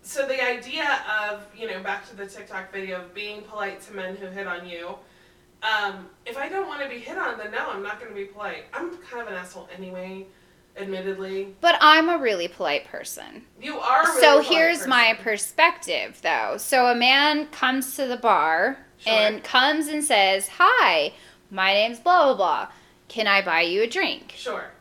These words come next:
Speaker 2: Right? I am a polite person. I'll say, "No, thank you. I'm just here with my friends, you
Speaker 1: Yeah.
Speaker 2: know, engaging with my friends, having a good time or whatever.
Speaker 1: Mm-hmm.
Speaker 2: Thank you so much. I appreciate that."
Speaker 1: Right.
Speaker 2: That's where it should end.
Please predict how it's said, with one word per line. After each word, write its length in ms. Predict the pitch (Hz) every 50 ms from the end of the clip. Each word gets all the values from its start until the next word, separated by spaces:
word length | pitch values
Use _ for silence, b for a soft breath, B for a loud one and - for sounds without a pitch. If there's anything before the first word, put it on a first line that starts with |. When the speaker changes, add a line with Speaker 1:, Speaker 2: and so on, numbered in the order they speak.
| _ -
Speaker 2:
Right? 280 | 220 214 214 240 240 - -
I 200 | - 220 240 277
am 140 | 320 339 320
a 80 | 302 285
polite 300 | - 269 233 226 185 -
person. 280 | 202 190 185 - - 214
I'll 80 | 226
say, 220 | - - 285 302 240
"No, 280 | 262 349 381 381 403
thank 240 | 370 349 320 330 311
you. 140 | 320 311 302
I'm 200 | 294 269 254 254
just 200 | 240 240 240 -
here 180 | - 254 262 262
with 100 | 269 262
my 140 | 269 269 262
friends, 720 | 262 - 240 226 226 226 220 220 226 220 220 226 220 214
you 100 | 220 208
Speaker 1:
Yeah. 160 | 196 190 190 190
Speaker 2:
know, 60 | -
engaging 480 | - 208 202 214 208 226 220 262 262
with 100 | 254 254
my 120 | 247 254 247
friends, 240 | 247 226 214 214 214
having 220 | 208 196 196 202
a 80 | 226 254
good 120 | 262 262
time 280 | 254 - 277 220 220 220
or 100 | 220 220
whatever. 560 | 247 254 240 208 185 180 175 175 175 202 - - -
Speaker 1:
Mm-hmm. 160 | 262 277 269 262 - - -
Speaker 2:
Thank 260 | 240 226 233 240 240
you 100 | 311 320
so 160 | 320 - 339 302
much. 200 | 285 240 233 - -
I 60 | 214
appreciate 800 | 220 220 - - - 294 311 302 - - 208 170 156 151 -
that." 280 | - 110 104 - - - - _ -
Speaker 1:
Right. 240 | 214 196 180 - - - _ _
Speaker 2:
That's 300 | - 247 240 269 277 -
where 100 | 330 320
it 120 | 302 - -
should 200 | - 226 202 -
end. 420 | - 190 170 - - - - -